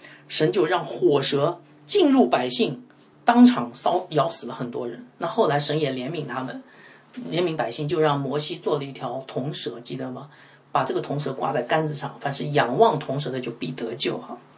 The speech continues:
所以我问大家，试探主是什么意思？就是你明知道神是怎样的神，你还要不信他，并且挑战他的主权。这叫试探神。你明知道神是大能的，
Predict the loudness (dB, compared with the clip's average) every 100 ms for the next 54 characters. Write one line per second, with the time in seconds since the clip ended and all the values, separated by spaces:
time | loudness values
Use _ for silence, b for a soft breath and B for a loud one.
0 | -16 B B B 6 8 10 10 8 4
1 | 0 -4 -2 -2 0 0 0 -4 -6 -6
2 | -6 -8 -10 -16 _ _ _ b b b
3 | b 4 6 6 6 2 4 8 8 8
4 | 4 4 0 0 -2 -4 -6 -6 -6 -4
5 | -4 -6 -10 B B B B 2 4 4
6 | 2 4 4 4 2 0 0 2 2 -2
7 | -6 -6 -12 -4 -2 -2 -4 -2 -2 0
8 | -2 -2 -4 -4 -8 -12 -12 -16 -20 -20
9 | _ _ _ _ -10 -4 0 0 0 -4
10 | -6 -6 -10 -16 -20 -20 _ -20 -20 -20
11 | B B B B B B B 4 8 10
12 | 8 6 4 2 0 -2 -2 -2 -2 -2
13 | -4 -6 -12